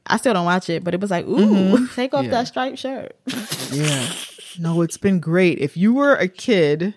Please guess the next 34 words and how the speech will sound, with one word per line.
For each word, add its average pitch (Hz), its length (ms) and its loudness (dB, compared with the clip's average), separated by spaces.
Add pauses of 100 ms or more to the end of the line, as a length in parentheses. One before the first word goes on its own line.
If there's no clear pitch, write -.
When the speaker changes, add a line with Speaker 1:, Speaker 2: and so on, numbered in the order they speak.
(120)
Speaker 2:
if - 80 -16
you 180 100 0
were 214 120 6
a 214 60 -2
preschooler 202 760 2
at 151 160 2
any 175 180 0
point 180 440 -2 (200)
for 170 260 0
the 156 80 -2
Blue's 160 340 0
Clues, 156 680 0 (140)
uh, 113 560 0
series, 147 840 -2 (340)
or 156 120 4
if 151 100 0
you, 160 240 4
if 156 120 0
you 170 100 2
had 185 160 4
a 160 40 -4
kid 165 580 2 (300)
who 226 140 2
was 160 140 6
Speaker 1:
Mm-hmm. - 80 -2
Speaker 2:
watching 156 440 2
it 151 240 4
or 120 80 2
whatever, 139 520 0
Speaker 1:
Yeah. 131 60 0
Speaker 2:
like, 135 800 0
it 156 40 -12
was 165 180 -8
important. 180 560 -6